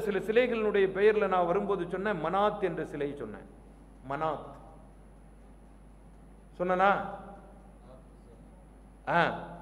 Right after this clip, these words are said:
காபத்துல்லாவிலையும் அரபு நாட்டிலையும் இருந்த எல்லா சிலைகளையும் பெருமானார் ஸல்லல்லாஹு அலைஹி வஸல்லம் அவர்கள் அடித்து தரைமட்டமாக்கினார்கள். லா-, மனாத் சிலையை மட்டும் எவனோ அந்த நேரத்திலேயே எடுத்துக்கிட்டு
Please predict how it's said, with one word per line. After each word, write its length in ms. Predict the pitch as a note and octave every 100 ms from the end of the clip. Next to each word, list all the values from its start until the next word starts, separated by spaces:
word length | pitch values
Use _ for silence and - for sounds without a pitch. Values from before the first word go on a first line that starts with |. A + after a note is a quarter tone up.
| - - -
காபத்துல்லாவிலையும் 1080 | F#3 C4 C4+ - A#3 A3 G#3+ F#3+ G#3 G#3+ A3+
அரபு 200 | F3+ G#3+ A3+
நாட்டிலையும் 480 | A3 - G3 G3+ F#3+
இருந்த 220 | G3 G#3+
எல்லா 320 | G#3 - A3 G#3+
சிலைகளையும் 720 | G#3+ F#3 G#3+ G#3 F#3+ F#3+ G#3+
பெருமானார் 440 | D#3+ G3+ G#3 G3 -
ஸல்லல்லாஹு 440 | F3+ F#3 G3 F#3
அலைஹி 180 | F3+ F3+
வஸல்லம் 320 | E3 F3 D#3+
அவர்கள் 260 | F3+ F3+ F3+
அடித்து 340 | C#3 G3+ - F#3 -
தரைமட்டமாக்கினார்கள். 1000 | D#3+ G3 F3+ - D3+ B2+ B2+ G#2+ - - - - - - - - - - - - - - - - - - - - B2 B2
லா-, 400 | D#3+ A#3+ C#4 C#4 - D3
மனாத் 540 | G3 B3+ D4 D4+ - B3+ -
சிலையை 300 | G#3 G#3+ G3
மட்டும் 400 | F#3+ - B3+ A#3+ E3+ C3
எவனோ 420 | F#3 G#3+ A#3 A#3+ B3
அந்த 320 | D#3+ G#3 A#3+
நேரத்திலேயே 960 | A3 A3+ A3 A3 A3 G#3+ A3 A3 A3+ A#3 B3 C4+ C4 F3
எடுத்துக்கிட்டு 480 | F3+ G#3+ G#3 F3+ -